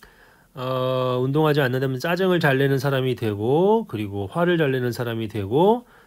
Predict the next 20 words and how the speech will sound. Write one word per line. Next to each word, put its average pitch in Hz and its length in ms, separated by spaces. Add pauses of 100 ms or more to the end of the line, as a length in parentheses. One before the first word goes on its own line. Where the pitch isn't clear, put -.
자, 98 180
he 190 280
다음에 151 680
grow가 135 400 (320)
동사 123 300
일 131 160
번이고, 131 580 (720)
may 113 400
make가 123 340
동사 120 260
이 117 180
번이 139 200
되겠죠? 117 480 (240)
예, 95 120
그리고 139 300
자기 160 280
자신을 151 340
만들 143 460
수 147 160
있어요. 92 420